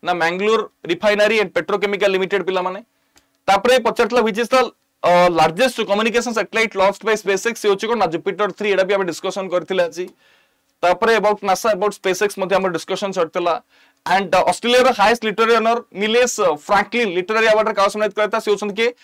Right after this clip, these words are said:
ନା, ଶଙ୍କରୀ ଚନ୍ଦ୍ରନ। ଏଇଟା ବି ଆମେ ଡିସକସନ କରିଥିଲେ। And, ଅ,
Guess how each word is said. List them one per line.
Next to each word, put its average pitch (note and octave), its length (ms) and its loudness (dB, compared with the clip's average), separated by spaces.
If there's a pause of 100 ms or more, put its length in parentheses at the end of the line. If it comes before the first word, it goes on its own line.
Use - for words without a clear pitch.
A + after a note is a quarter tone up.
(200)
ନା, F#3 100 -2
ଶଙ୍କରୀ G3 500 0
ଚନ୍ଦ୍ରନ। G3 380 -2
ଏଇଟା F#3 140 0
ବି G3+ 100 2
ଆମେ G3 100 2
ଡିସକସନ F#3+ 400 -4
କରିଥିଲେ। F3 380 -4 (480)
And, E3+ 340 2
ଅ, E3+ 260 4